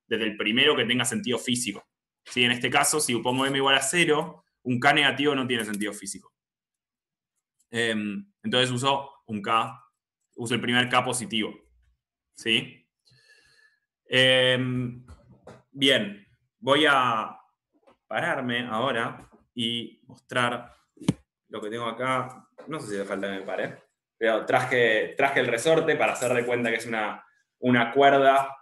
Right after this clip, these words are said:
de un extremo abierto, que con la cuerda de la guitarra no lo podría hacer. Em, y por ejemplo, lo voy a, lo giro porque es un poco más fácil, pero la idea es la misma.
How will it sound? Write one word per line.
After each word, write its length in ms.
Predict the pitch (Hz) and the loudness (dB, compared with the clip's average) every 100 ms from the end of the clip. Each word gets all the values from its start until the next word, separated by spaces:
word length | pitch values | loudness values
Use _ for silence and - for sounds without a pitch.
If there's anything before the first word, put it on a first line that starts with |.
| _ _ - | _ _ -10
de 260 | 139 110 | -4 -2
un 140 | 110 113 | 0 -2
extremo 320 | - 123 117 | -4 -2 0
abierto, 440 | 135 185 185 170 123 | 2 2 2 0 -2
que 140 | 107 | -2
con 160 | 101 101 | -6 -8
la 120 | 98 | -6
cuerda 180 | 113 113 | -4 -2
de 40 | |
la 60 | 107 | -2
guitarra 340 | 104 117 120 | -2 -2 -2
no 160 | 107 107 | -4 -6
lo 140 | 104 | -6
podría 340 | 101 101 107 101 | -6 -6 -4 -4
hacer. 320 | 123 131 139 - _ _ _ _ _ _ _ - | -2 -2 -4 -14 _ _ _ _ _ _ _ -2
Em, 520 | 123 117 110 107 - _ - | 0 0 -2 -8 -14 _ -10
y 100 | 123 | -4
por 160 | 127 | -2
ejemplo, 640 | 123 131 131 123 107 - - 123 | -2 -2 -2 0 -2 -4 -14 -4
lo 160 | 117 | 2
voy 120 | 131 | 4
a, 200 | 151 139 123 | 4 4 4
lo 300 | 127 139 139 | 6 2 2
giro 300 | 226 214 135 | 4 4 4
porque 240 | 127 127 | 2 0
es 100 | 127 | 0
un 80 | 131 | 0
poco 140 | 127 | 0
más 180 | 127 123 | 0 2
fácil, 320 | 202 180 143 | 0 0 -2
pero 240 | 117 110 104 | -2 0 0
la 120 | 104 | 0
idea 180 | 113 135 | 2 2
es 80 | 120 | 0
la 80 | |
misma. 500 | 120 147 127 160 - | -2 -2 -2 -4 -8